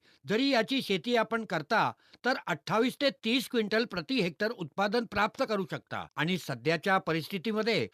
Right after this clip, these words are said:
आपण पाहता, जो क्षेत्राचा विस्तार होत आहे, त्यात स्वर्णवैद ही प्रजातीचे खूप मोठे योगदान आहे. याशिवाय त्यात जे बदल झाले, ते परंपरेने जिथे तळ्यात शेती होत होती, आता शेत पद्धतीने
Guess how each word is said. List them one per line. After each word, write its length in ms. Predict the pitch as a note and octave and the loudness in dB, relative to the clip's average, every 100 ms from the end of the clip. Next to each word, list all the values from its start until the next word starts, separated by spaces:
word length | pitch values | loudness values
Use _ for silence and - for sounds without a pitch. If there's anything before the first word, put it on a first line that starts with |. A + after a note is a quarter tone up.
| - | -2
आपण 320 | F3 B3+ C4 - | -2 2 0 0
पाहता, 500 | E3+ F3 B3+ E3 D3 - | 0 4 6 4 2 2
जो 140 | G#3+ B3 | 2 2
क्षेत्राचा 680 | - G3+ - A3+ A#3 B3+ | 2 0 2 0 2 2
विस्तार 460 | A#3+ F#3 C#3+ G#3+ B3 | 2 0 -4 0 2
होत 240 | F#3+ G#3+ | 2 2
आहे, 360 | G#3 E3 G#3 A#2+ | 2 4 4 2
त्यात 440 | - _ A3 A#3+ B3 | -4 _ 0 2 2
स्वर्णवैद 600 | - F#3 A3 B3+ A#3 A3 | 0 0 2 4 4 4
ही 360 | G3 A3 D3 C#3+ _ - - | 2 2 2 -2 _ -20 -6
प्रजातीचे 640 | F#3 F#3+ G#3+ A#3 A3+ B3 B3 | -2 0 0 -2 2 0 0
खूप 300 | F#3+ C#4+ B3 | 0 0 0
मोठे 240 | G3+ G3 | -2 0
योगदान 460 | B3+ B3+ G3+ B3 F3+ | 2 2 4 2 2
आहे. 280 | A#2+ F#2+ D#2+ _ _ | -2 -6 -14 _ _
याशिवाय 520 | C#3 D3 F3+ A3+ A#3+ A#3+ | 0 0 2 4 4 4
त्यात 260 | G#3+ G#3 | 2 2
जे 280 | F#3+ G#3 A3+ | 2 4 4
बदल 360 | F3 D3 F3 A#3 | 4 0 0 0
झाले, 360 | G3+ F3 C3+ F2+ - - - | 0 2 0 -2 -14 -18 0
ते 140 | B3+ | 2
परंपरेने 960 | B3 - G3 A3+ C4 B3+ B3 B3 F#3+ C#3+ - | 2 0 0 2 2 2 2 2 0 -4 -6
जिथे 320 | C#3+ A3+ A#3+ A#3+ - | -4 2 4 4 0
तळ्यात 220 | F#3+ F3 A#3+ | 0 2 2
शेती 340 | - F3+ D#3+ B3 | 0 -4 0 0
होत 180 | F3+ A3 | 2 2
होती, 420 | A3 C4 A#3 B2+ B2+ _ - | 2 2 0 0 -2 _ -8
आता 340 | F3 F3+ B3+ B3+ | -6 2 4 4
शेत 280 | - F3 G#3 - | 2 0 0 0
पद्धतीने 680 | A3+ F3 A3+ A#3+ A#3+ G#3+ E3 | -4 0 0 0 2 2 2